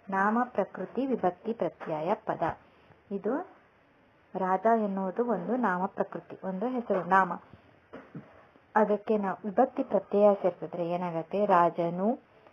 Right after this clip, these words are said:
ರಾಜನನ್ನು, ರಾಜನಿಂದ, ರ-, ರಾಜನಿಗೆ, ರಾಜನ ದೆಸೆಯಿಂದ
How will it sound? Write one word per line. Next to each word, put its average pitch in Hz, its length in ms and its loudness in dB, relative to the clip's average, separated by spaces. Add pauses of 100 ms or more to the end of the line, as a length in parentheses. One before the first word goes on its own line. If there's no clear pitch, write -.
(180)
ರಾಜನನ್ನು, 180 920 0 (400)
ರಾಜನಿಂದ, 175 800 -2 (540)
ರ-, 180 220 -10 (640)
ರಾಜನಿಗೆ, 196 920 4 (1400)
ರಾಜನ 196 500 4 (960)
ದೆಸೆಯಿಂದ 196 920 2